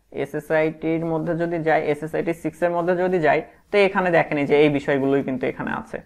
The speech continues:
তো এরকম আমরা হচ্ছে যে সরাসরি একদম, আহ, যে কোনো জায়গা থেকে হচ্ছে যে আমার প্রজেক্টের এখানে আসতে পারি,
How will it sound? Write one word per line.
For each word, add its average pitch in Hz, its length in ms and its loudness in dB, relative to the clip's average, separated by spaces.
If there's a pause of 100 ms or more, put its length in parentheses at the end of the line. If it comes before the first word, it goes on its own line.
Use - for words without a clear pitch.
(380)
তো 175 240 2
এরকম 254 540 6 (440)
আমরা 202 320 6
হচ্ছে 220 320 4
যে 233 100 6
সরাসরি 208 560 4
একদম, 190 560 2 (360)
আহ, 135 920 0 (360)
যে 156 180 2
কোনো 190 240 0
জায়গা 196 240 8
থেকে 202 320 4
হচ্ছে 214 260 0
যে 202 60 2
আমার 180 260 4
প্রজেক্টের 185 500 2
এখানে 214 260 0
আসতে 196 300 -2
পারি, 214 240 0